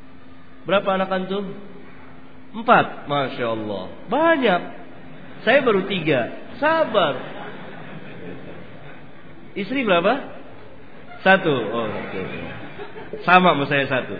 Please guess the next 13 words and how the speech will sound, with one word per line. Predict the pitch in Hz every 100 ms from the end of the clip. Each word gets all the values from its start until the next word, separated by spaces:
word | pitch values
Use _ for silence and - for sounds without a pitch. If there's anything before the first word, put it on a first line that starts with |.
| - - - - - - - - - - - - - - - - - 113 - - - - - -
<laughs> | 131 - 139 - - - - - 180
Udah, | 185 143 131
istirahat | 170 160 156 160
dulu | 160 156
kita. | 139 151 180 - - - - 131
Mau, | 143 143 143 143 139 135 131 - - - - - -
ah, | 147 175 147
apa? | 156 208 196 - - - - - - - - - - - - - 113
Eh, | 104 104
sama-sama. | 135 135 139 139 120 - -
Sabar, | 190 202 175 156
sabar | 196 196 185
sama | 180